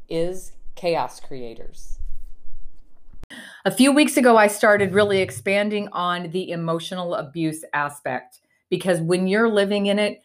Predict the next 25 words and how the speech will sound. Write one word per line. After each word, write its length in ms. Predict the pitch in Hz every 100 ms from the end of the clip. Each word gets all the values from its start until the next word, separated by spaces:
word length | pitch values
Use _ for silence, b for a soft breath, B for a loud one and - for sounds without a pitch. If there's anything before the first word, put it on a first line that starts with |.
| _
you 160 | 196 220
don't 180 | 240 220
always 320 | 196 185 165
realize 560 | 180 185 165 156 151
what's 380 | - 151 165 165
normal 400 | 165 156 156 156
and 120 | 143
what's 280 | 143 139 -
not. 420 | 143 139 - - - b b b
Uh, 220 | - 151 160
we 100 | 170
become 460 | 175 175 190 175
very 340 | 160 175 175 170
desensitized 1000 | 180 185 170 185 185 190 185 160 160 160
to 100 | 170
the 100 | 151
behavior 680 | 143 147 180 185 175 165 151
of 180 | 143
toxic 420 | - 135 135 151 -
people, 380 | 143 139 139 -
and 280 | 143 139 B B -
we 80 |
started 420 | 185 202 185 185 -
out 360 | 156 170 -
with 220 | 170 165